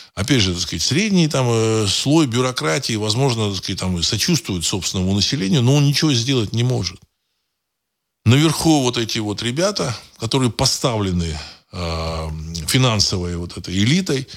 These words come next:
или финансовыми заправилами, для того, чтобы, э, м, кинуть всех. Ну, или как можно дольше продержаться. Потому что как только они перестанут,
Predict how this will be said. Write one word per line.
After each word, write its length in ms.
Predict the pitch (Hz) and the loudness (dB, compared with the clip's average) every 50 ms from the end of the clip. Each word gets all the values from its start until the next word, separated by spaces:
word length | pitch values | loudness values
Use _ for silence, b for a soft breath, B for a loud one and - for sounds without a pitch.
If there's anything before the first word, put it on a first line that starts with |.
| B B B B B B B _ | B B B B B B B _
или 140 | - 90 92 | -4 -2 0
финансовыми 720 | 85 - 123 117 113 107 98 87 - 95 87 85 87 87 85 | 2 2 2 4 4 4 2 0 0 -2 -2 -2 -2 -2 -2
заправилами, 800 | 80 82 101 98 110 120 127 151 196 202 185 160 143 127 120 B B B B B B B B _ | -2 -2 -2 -2 -2 -4 -4 -2 -2 -2 -2 -2 -2 -2 -4 B B B B B B B B _
для 100 | 127 139 | -2 -2
того, 220 | 143 175 208 233 | 0 0 0 0
чтобы, 320 | 185 - - 147 127 123 110 110 | 0 -2 -2 -4 -2 -2 -2 -2
э, 920 | 107 104 98 101 101 101 98 98 98 98 98 98 98 101 104 107 110 110 107 107 107 101 - b b b b _ _ _ - | -2 -4 -4 -6 -6 -8 -8 -8 -8 -8 -8 -10 -10 -10 -10 -10 -10 -8 -8 -8 -8 -10 -12 b b b b _ _ _ -10
м, 300 | - 98 95 92 90 92 | -8 -6 -6 -6 -6 -6
кинуть 340 | - - 165 190 196 165 135 | -2 0 2 4 4 4 2
всех. 380 | - - - 90 78 - - - _ _ _ _ _ _ _ _ | 0 -2 -4 -4 -6 -8 -12 -20 _ _ _ _ _ _ _ _
Ну, 160 | - 151 151 143 | 2 4 4 4
или 140 | 131 127 | 4 2
как 300 | 117 - - 139 120 - | -2 0 -2 -4 -2 2
можно 320 | 147 160 160 135 123 120 110 | 2 2 4 2 2 -2 -2
дольше 360 | 110 131 143 131 - - 110 | 0 0 0 0 0 -2 -4
продержаться. 800 | 98 - 117 117 113 120 117 107 107 104 - - - - - - - _ _ _ _ _ _ _ _ _ _ _ _ _ | -6 -4 -4 -2 -2 -2 -2 0 -2 -2 -4 -4 -6 -8 -8 -10 -18 _ _ _ _ _ _ _ _ _ _ _ _ _
Потому 140 | - 127 117 | -4 -2 -2
что 80 | - - | -2 -2
как 160 | - 131 - | -4 -4 0
только 260 | - 156 135 135 117 | 0 0 0 2 0
они 280 | 113 113 110 101 90 80 78 82 92 87 - _ - 90 - - - - - - _ _ _ _ _ | 2 2 2 2 2 0 -2 -6 -12 -16 -20 _ -18 -16 -14 -14 -16 -18 -20 -20 _ _ _ _ _
перестанут, 680 | _ 120 120 127 - - - 196 190 165 135 131 - | _ 0 0 2 2 0 0 2 2 2 0 0 -6